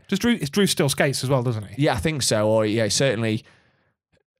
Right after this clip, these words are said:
Speaker 2: certainly has skateboard and stuff. The only
Speaker 1: Yeah.
Speaker 2: time I ever get a skateboard was when I was traveling around Australia, and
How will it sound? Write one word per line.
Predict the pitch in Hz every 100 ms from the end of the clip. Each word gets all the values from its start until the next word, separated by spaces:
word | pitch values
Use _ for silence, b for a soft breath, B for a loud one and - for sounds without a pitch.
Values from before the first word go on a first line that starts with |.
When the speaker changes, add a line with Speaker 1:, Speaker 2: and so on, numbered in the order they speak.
| _ _ -
Speaker 2:
certainly | - 127 110
has | 107
skateboard | - 104 87 98
and | 95 98
stuff. | 104 98 -
The | 165
only | 139
Speaker 1:
Yeah. | 120
Speaker 2:
time | 180
I | 170
ever | 160
get | 151
a | 131
skateboard | - 135 120 104 101
was | 107 107 113
when | 113 110
I | 110 107
was | 107
traveling | - 120 117
around | 107 107
Australia, | 104 - 120 110 98 87 110 - _ _ _ _ _ _ - - 107
and | 107 107 104